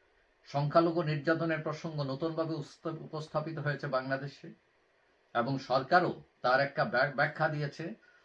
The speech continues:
তারা বলছে যে পাঁচ আগস্ট দুই হাজার চব্বিশ, পাঁচ আগস্ট থেকে আট আগস্ট পর্যন্ত কোনো সরকারই ছিল না basically।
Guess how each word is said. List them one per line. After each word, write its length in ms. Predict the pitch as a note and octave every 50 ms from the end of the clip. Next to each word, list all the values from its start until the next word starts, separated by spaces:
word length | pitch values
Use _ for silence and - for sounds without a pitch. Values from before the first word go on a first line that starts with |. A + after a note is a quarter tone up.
| _ _ -
তারা 200 | B2+ C3 D3 D3+
বলছে 380 | C#3+ C#3+ D3+ D3+ - - D#3+
যে 100 | A#2 A#2
পাঁচ 380 | G#2+ - - C3 - D3 - E3
আগস্ট 340 | D#3 C#3+ C3+ D3+ D3+ C#3+ C3+
দুই 140 | C3+ C3 B2+
হাজার 340 | C#3+ C#3+ C#3+ D#3 D#3 D3+ D3+ -
চব্বিশ, 520 | D3 C#3 C3+ A2+ A2+ C#3+ D3+ D3+ D3+ - - - - - _ _ _ _ _ _ _ _ _ _ _ _ _ _
পাঁচ 240 | - B2+ C3+ C#3 D3+
আগস্ট 480 | C#3 C#3 B2+ D3 D#3+ D#3 D#3 - - _ -
থেকে 280 | - D#3+ D3+ F3+ F3
আট 240 | D3 A#2 B2 D3+ -
আগস্ট 300 | D3+ D3 D3 D#3 D3 - -
পর্যন্ত 360 | D3+ D#3 D3+ - D3+ D3+ -
কোনো 180 | - - C#3+ C#3
সরকারই 500 | C3+ - B2+ B2+ B2 - D3+ D3 D3 C#3+
ছিল 220 | - - C#3 F2
না 120 | D#2 D2+ D#3
basically। 560 | A#2+ G2 F#2+ - - - D#2 - D2+ C#2+ -